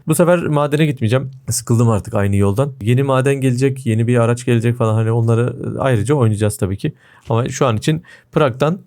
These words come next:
Prag'ın şeyini, şehir içini çok seviyorum ben. Prag'dan Linz'e doğru böyle iki yüz altmış iki kilometrelik bir yolumuz var.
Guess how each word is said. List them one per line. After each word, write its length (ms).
Prag'ın 360
şeyini, 400
şehir 240
içini 300
çok 200
seviyorum 380
ben. 120
Prag'dan 480
Linz'e 380
doğru 260
böyle 160
iki 180
yüz 80
altmış 240
iki 140
kilometrelik 560
bir 60
yolumuz 340
var. 120